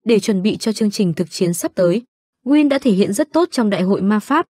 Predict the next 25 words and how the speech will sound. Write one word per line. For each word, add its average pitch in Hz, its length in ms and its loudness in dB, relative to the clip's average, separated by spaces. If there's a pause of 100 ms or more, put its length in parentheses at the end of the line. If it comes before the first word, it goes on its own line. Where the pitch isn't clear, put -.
(120)
cậu 254 140 2
ấy 214 200 2
có 214 180 -2
những 220 180 0
kỹ 233 140 -4
năng 254 240 0
cực 220 180 -2
kỳ 190 160 2
hữu 196 140 -2
ích 330 200 -2
khi 226 160 0
chinh 220 200 -2
phục - 220 -2
hầm 185 180 2
ngục, 190 200 0 (200)
nên 277 160 2
cô 277 180 2
mới 220 280 2
mời 262 220 2
cậu 170 200 -2
ấy 180 260 0
tới 180 120 0
đây. 202 220 2 (380)
Julius 269 460 4
lập 240 180 0